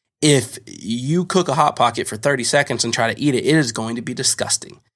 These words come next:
It is gonna be frozen in the middle. It's not gonna be good. Sometimes that's how we treat our ad campaigns, is we don't give it the time to do what it's supposed to do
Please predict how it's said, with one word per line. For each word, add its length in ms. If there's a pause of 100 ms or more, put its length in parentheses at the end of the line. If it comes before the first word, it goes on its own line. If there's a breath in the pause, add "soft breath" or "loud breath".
(160)
It 80
is 120
gonna 120
be 100
frozen 480
in 20
the 80
middle. 260
It's 140
not 160
gonna 120
be 120
good. 260 (680)
Sometimes 640
that's 260
how 100
we 120
treat 260
our 140
ad 280
campaigns, 680 (280 soft breath)
is 160
we 180
don't 380
give 160
it 120
the 80
time 480
to 180
do 360
what 180
it's 120
supposed 300
to 80
do 360